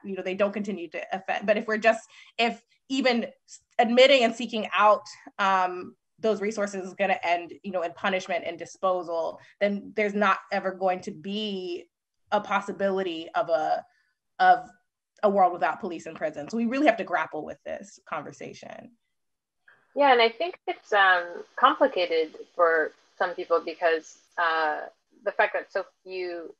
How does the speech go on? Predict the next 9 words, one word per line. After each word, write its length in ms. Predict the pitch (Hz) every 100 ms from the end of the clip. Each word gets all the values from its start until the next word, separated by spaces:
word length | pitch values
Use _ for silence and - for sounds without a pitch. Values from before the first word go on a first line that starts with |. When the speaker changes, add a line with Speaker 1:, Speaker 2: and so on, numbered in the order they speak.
| _ 196 - _ -
Speaker 2:
going 240 | 226 220
through 160 | 214 202
the 100 | 175
traditional 560 | - 208 - 220 180 165
legal 240 | 175 165 160
system, 320 | 170 - 160 160 _ _ _
so 360 | _ 214 202 196 _ -
few, 480 | 180 180 175 165 151 _ 165
um, 480 | 160 160 160 170